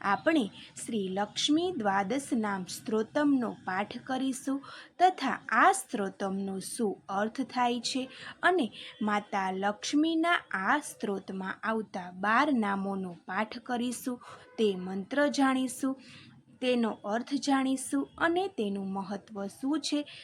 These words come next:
તથા આ સ્ત્રોતનો પૂજા વિધિ કેમ કરાય તે પણ જાણીશું.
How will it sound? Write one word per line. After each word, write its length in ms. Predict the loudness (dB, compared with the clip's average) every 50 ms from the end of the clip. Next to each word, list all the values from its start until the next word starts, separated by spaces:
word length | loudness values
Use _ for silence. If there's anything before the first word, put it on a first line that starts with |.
| -20 _ _ -4
તથા 360 | -4 -4 -4 -6 -6 -6 -2 2
આ 180 | 4 4 4
સ્ત્રોતનો 800 | 4 2 -2 -6 -4 -2 -2 -2 -4 -4 0 2 4 4 4 2 -2 -8 -18 -18 -20 -20 _ _
પૂજા 380 | 0 0 0 4 4 4 4 4
વિધિ 420 | 2 2 -2 -4 -4 -6 -8 -8 -6 -2
કેમ 260 | 0 0 2 0 -2
કરાય 400 | -2 4 6 6 6 6 2 0
તે 260 | -6 _ -6 -6 -6
પણ 280 | -6 -2 0 4 4 4
જાણીશું. 840 | 2 0 -6 -6 -4 -2 -2 -2 -2 -2 -4 -4 -2 -2 -2 -4